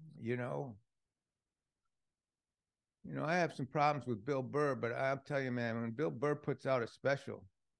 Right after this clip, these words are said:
that guy, he works his ass off. You know, Roseanne,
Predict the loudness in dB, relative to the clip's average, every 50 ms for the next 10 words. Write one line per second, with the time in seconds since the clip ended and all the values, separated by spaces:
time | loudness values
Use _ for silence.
0 | _ _ _ _ _ _ _ _ _ _ _ -6 -6 -6 -2 2 4 4 6 6
1 | 4 2 0 -4 _ _ -20 _ _ -6 -4 -2 -2 0 4 4 4 4 2 0
2 | -8 -20 -20 _ _ _ _ _ 2 4 6 6 6 4 0 -6 _ _ _ _
3 | _ _ _ _ _ -4 2 4 6 6 6 4 2 -4 -14 -18 _ _ 2 4
4 | 4 4 4 2 -2 -10 -20 -20 -20 _ _ _ _ _ _ _ _ _ _ _
5 | _ _ _ _ _ _ _ _ _ _ _ _ _ _ _ _ _ _ _ _
6 | _ _ _ -12 -8 -8 -6 -4 -4 -4 -4 -6 -8 -12 _ _ _ -10 -6 -4
7 | -2 -2 -2 -2 -2 -2 0 -2 -2 -4 -6